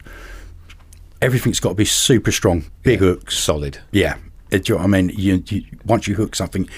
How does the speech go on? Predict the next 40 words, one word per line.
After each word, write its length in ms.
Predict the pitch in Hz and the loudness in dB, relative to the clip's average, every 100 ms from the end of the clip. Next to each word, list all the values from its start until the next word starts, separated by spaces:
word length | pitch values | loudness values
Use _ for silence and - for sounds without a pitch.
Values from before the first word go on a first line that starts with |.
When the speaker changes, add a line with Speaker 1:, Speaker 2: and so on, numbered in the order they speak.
| - | -10
Speaker 1:
you 140 | 90 92 | -4 0
don't 140 | 85 | 0
wanna 140 | 90 | 0
be 80 | 87 | 0
losing 380 | 92 92 85 85 | 4 4 2 -4
it, 80 | - - - | -8 -12 -10
'cause 160 | - 69 | -6 -6
Speaker 2:
Yeah, 60 | 67 | -4
Speaker 1:
it 60 | |
could 140 | 78 - | -4 -4
Speaker 2:
yeah. 40 | |
Speaker 1:
be 320 | 87 85 80 - - | -2 -2 -4 -6 -18
the 80 | - | -16
fish 180 | - 90 | -10 -8
of 80 | 73 | -6
a 40 | 82 | -4
lifetime. 480 | 92 101 82 80 - | -4 -4 -6 -8 -6
Speaker 2:
Yeah, 240 | 85 82 76 - | -6 -6 -8 -8
absolutely. 560 | 85 - 95 98 90 | -8 -4 -2 0 -2
Well, 300 | 104 135 123 - - - | 2 2 2 -2 -20 -6
you 80 | - | 0
know, 120 | 123 | 2
let's, 360 | 123 151 147 - | 4 2 2 2
let's 240 | 143 117 | 0 2
talk 240 | - 135 123 | 4 4 4
about 240 | 113 101 | 2 4
that 180 | 95 - | 2 0
fish 200 | - - | -2 -2
of 80 | 92 | 0
a 40 | 90 | 0
lifetime. 480 | 87 85 - 85 | 2 0 -2 -2
There's 200 | 90 87 | 0 -2
a, 80 | 87 | -2
there's 260 | 85 101 92 | -2 -2 0
a 40 | |
sixty 460 | - - 139 - 104 | -2 0 -2 -4 -6
pounder 440 | - 113 101 95 78 | 0 0 0 -2 -4
in 120 | 69 | -6
there. 340 | 62 62 - - | -10 -12 -12 -2
Speaker 1:
Yeah. 200 | 104 87 | 0 0